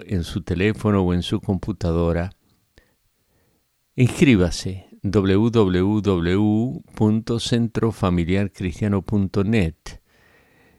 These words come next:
y recibirá diariamente, sin costo alguno, las Sagradas Escrituras.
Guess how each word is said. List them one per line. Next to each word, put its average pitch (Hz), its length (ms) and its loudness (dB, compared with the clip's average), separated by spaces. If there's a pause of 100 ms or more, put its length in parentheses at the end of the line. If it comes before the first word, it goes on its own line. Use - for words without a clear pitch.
(800)
y 113 80 2
recibirá 104 600 2
diariamente, 107 920 0
sin 165 340 -2
costo 92 380 -2
alguno, 82 520 -4 (720)
las 101 180 0
Sagradas 92 500 0
Escrituras. 85 840 -4